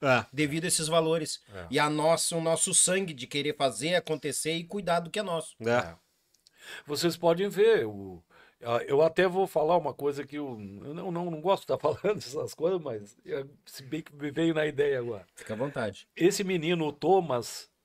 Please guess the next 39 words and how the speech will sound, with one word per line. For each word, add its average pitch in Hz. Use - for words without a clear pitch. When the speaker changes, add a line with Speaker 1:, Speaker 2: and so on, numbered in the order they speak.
Speaker 3:
que 120
foi, 143
ganhou 127
o, -
o -
Speaker 2:
The 113
Voice 120
Kids. 143
Speaker 3:
The 120
Voice 139
Kids, 135
Speaker 2:
Sim. -
Speaker 3:
né? 143
E 101
é 120
o 151
nosso 160
grande 156
artista 180
que 120
nós 104
temos 127
aí. 127
Speaker 2:
Uhum. 254
Speaker 3:
Esse 214
menino, 208
ele 240
foi 233
impedido 233
de -
cantar 123
uma 190
Querência 226
Amada 214
Speaker 1:
Música 139
Speaker 3:
lá -
no, 180
Speaker 1:
nossa, 185
Speaker 3:
no -